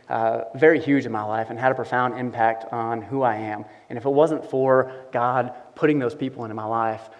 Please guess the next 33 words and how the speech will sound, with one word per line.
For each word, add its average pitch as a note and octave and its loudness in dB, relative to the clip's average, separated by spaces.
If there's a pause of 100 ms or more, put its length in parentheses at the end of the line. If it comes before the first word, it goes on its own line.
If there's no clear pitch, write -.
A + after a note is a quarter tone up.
(220)
um, A2 -16
I, A#2 -2
I A2 -8
feel - -2
like B2+ 2
I B2 -2
very B2 -2
easily B2 -8
could A#2+ -8
have A#2+ -2
gone A#2+ -4
a A#2 -4
much A#2+ -4
different A#2 -4
direction A2+ -10
in A2 -12
my G#2+ -8
life. G#2 -6 (300)
And B2 -8
so D3 4
I'm B2+ 4
so E3 4
thankful B2+ -4
for A2 -6
that. - 0
And B2+ -2
as C3+ 4
I C#3 4
think A3+ 0
back C#3 4
through C#3+ 0
those B2 0
relationships, A2+ -6